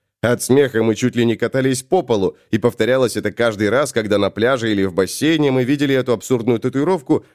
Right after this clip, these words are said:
на почти такой же абсурдной личности. Рафа всегда отличался скудным умом и плохой сообразительностью,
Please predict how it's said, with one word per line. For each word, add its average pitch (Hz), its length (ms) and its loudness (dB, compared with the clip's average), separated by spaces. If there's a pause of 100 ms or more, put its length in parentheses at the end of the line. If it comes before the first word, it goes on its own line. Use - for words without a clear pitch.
на 170 120 4
почти 175 340 -4
такой 170 420 0
же 143 160 0
абсурдной 90 720 -4 (160)
личности. - 720 -8 (1000)
Рафа 135 380 -2
всегда 110 460 -2
отличался 147 600 0
скудным 135 540 0
умом 185 320 2
и 165 60 -2
плохой 151 360 -2
сообразительностью, 131 1120 -2